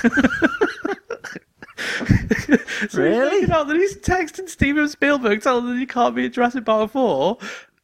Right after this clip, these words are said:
Speaker 1: and now he's in it before he knew anything about it.
Speaker 2: Really?
Speaker 1: <laughs>
Speaker 2: That's
Speaker 1: Yeah.
Speaker 2: amazing.
Speaker 1: I'll have to show you the video.
Speaker 2: That's bizarre.
Speaker 1: <laughs>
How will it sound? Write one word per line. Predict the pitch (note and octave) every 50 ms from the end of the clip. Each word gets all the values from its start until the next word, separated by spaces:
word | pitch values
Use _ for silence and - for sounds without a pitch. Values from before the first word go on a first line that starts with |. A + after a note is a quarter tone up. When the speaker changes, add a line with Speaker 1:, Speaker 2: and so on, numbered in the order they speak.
| _ -
Speaker 1:
and | - A#3 B3
now | B3 A3+ A3 A#3
he's | A3+ G#3+ G3 G#3+
in | G#3+ F#3+
it | D#3 C#3+ - F3+
before | G#3 F#3+ A#3 A#3+ A3+ A3
he | A#3 G#3+
knew | A3 A3 A3 - - -
anything | A3+ A#3 A#3+ A#3+ B3+ B3 C#4 B3 - A#3 A3
about | A3 A#3+ A#3+ A#3 A3
it. | - -
Speaker 2:
Really? | - F3 G3 F#3+ F#3 F3+ E3 D3 A#2 A3 -
Speaker 1:
<laughs> | - - D#4+ - - -
Speaker 2:
That's | C4 C#3+ C#3+ C#3 C3+
Speaker 1:
Yeah. | D3+ D3
Speaker 2:
amazing. | D3+ D#3 D3+ D3+ C#3+ A#2+ D#3 F2 F2+ F#2+ - - - - - _ _ _ _ _ _ - G#3 - - - E3+ -
Speaker 1:
I'll | - B3+ C4 C#4
have | D4 D4
to | - D4
show | C4 C4 C4+ B3+
you | B3+ B3
the | A#3+ A3+
video. | G#3+ A3 A#3 A3+ A3+ A3 G3+ F#3
Speaker 2:
That's | F#3+ G#2+ G2+ -
bizarre. | - - F#2+ F#2+ G2 F#2+ F#2+ F#2+ F#2 G2
Speaker 1:
<laughs> | -